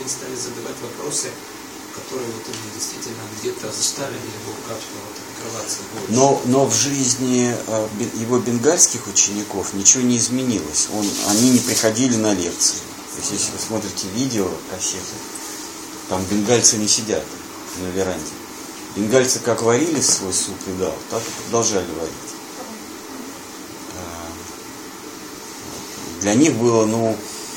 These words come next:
Speaker 2: э, приехали какие-то белые, каждое утро в девять приходят на веранду, о чём-то разговаривают, какие-то у них железяки, что-то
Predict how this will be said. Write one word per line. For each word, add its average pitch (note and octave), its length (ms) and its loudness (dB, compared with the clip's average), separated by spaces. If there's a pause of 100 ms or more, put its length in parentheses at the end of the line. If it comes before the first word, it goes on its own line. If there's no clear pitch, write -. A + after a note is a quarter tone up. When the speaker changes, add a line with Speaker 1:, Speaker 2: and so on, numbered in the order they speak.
(280)
Speaker 2:
э, F#2+ 260 2 (600)
приехали A2+ 340 4
какие-то G#2+ 500 0
белые, F#2+ 760 2 (920)
каждое G#2 340 4
утро B2 300 2
в E2 100 -6
девять G#2+ 400 2 (800)
приходят A2+ 400 0
на G2 40 0
веранду, F#2+ 520 2 (240)
о F#2 60 -4
чём-то B2 320 2
разговаривают, F#2 540 -2 (140)
какие-то - 280 -8
у F2+ 40 -6
них E2+ 240 -8
железяки, F#2+ 600 -2 (560)
что-то - 200 0